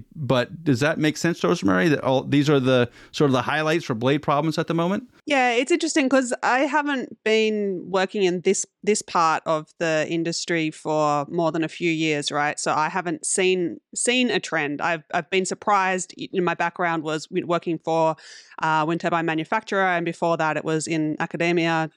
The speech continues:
Speaker 2: um, designing, you know, the research and new methods of design. And so I've seen the, the broad trends in the industry, but then when I came into working on defects and helping manufacturers,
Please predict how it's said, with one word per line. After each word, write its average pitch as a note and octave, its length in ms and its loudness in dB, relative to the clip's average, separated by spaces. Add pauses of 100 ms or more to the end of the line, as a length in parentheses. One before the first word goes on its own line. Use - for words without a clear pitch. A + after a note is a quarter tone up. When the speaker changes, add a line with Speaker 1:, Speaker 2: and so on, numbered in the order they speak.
Speaker 2:
um, D#3+ 360 -4 (120)
designing, D#3 640 -4 (400)
you - 240 -4
know, D3+ 140 -2 (220)
the D#3 280 -2
research F3+ 560 0
and D#3 440 -4
new F3 180 2
methods D#3+ 440 -6
of D#3 180 -12
design. D#3 580 -4 (420)
And E3+ 280 -2
so E3 420 2
I've E3+ 140 -4
seen A#3+ 280 0
the, F#3+ 140 0 (140)
the F3+ 80 -4
broad F#3+ 340 0
trends E3 320 -4
in D#3 120 -2
the D#3+ 80 -2
industry, D#3+ 760 -2 (520)
but - 160 -2
then F3 200 0
when E3+ 120 0
I E3+ 120 -2
came F3+ 340 0
into E3+ 220 -4
working D#3+ 400 -2
on D3+ 380 0
defects E3+ 680 -2
and D3+ 180 -2
helping D#3 460 -2
manufacturers, D#3+ 1080 -2